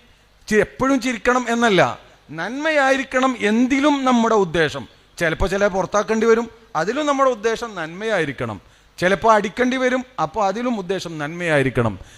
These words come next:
ചിലപ്പോ ചേർത്ത് പിടിക്കേണ്ടി വരും, അതിലും നമ്മുടെ ഉദ്ദേശം നന്മയായിരിക്കണം. അത്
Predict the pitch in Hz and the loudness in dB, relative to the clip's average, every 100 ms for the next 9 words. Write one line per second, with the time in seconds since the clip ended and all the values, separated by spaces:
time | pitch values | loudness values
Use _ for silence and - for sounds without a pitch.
0 | - - 160 - - - 190 - 170 175 | -6 4 6 8 6 6 4 4 6 6
1 | 165 170 165 156 151 143 120 - - 131 | 6 6 8 8 6 2 -8 -8 -4 0
2 | 175 170 156 147 139 139 131 139 135 131 | 2 2 2 2 2 2 0 -4 -4 -4
3 | 127 123 135 151 151 120 107 104 107 92 | -4 -2 -2 -2 -4 -6 -8 -14 -20 -20
4 | - - _ - 160 175 | -20 -20 _ -10 -8 -8